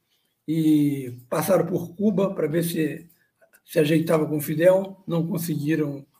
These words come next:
chegar a um acordo, foram pra China e aí Mao Tse-tung passou a ser o grande timoneiro. Enfim,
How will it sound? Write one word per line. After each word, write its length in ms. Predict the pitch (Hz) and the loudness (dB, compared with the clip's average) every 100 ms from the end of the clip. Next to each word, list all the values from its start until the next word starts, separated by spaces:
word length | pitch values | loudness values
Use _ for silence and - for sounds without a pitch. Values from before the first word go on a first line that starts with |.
| _ _ _ _ | _ _ _ _
chegar 300 | - - 151 | -10 -6 -4
a 40 | 151 | -2
um 80 | 151 | -2
acordo, 640 | 143 175 185 175 180 - - - - _ - | -4 0 0 -2 -8 -12 -20 -20 -20 _ -6
foram 360 | 165 180 175 | 2 4 4
pra 300 | 175 170 165 | 2 0 0
China 720 | 165 - 190 196 196 190 - - _ 160 | 0 0 2 2 2 0 -6 -18 _ -4
e 260 | 165 165 | 0 2
aí 340 | 160 160 170 180 | 2 2 -2 -4
Mao 360 | 156 156 175 170 | -6 0 2 2
Tse-tung 460 | 175 165 170 165 | -2 -4 -2 -2
passou 320 | 165 151 165 | -2 -4 -2
a 40 | 160 | -4
ser 380 | - 160 156 - - | -2 -4 -4 -8 -16
o 80 | 139 | 0
grande 340 | 160 165 165 | 4 4 2
timoneiro. 680 | - 147 135 131 131 120 - _ _ _ _ _ _ _ _ _ _ _ _ _ 175 | 0 -2 -2 -4 -6 -8 -12 _ _ _ _ _ _ _ _ _ _ _ _ _ -6
Enfim, 520 | 170 170 185 117 117 | -4 -2 -2 -4 -6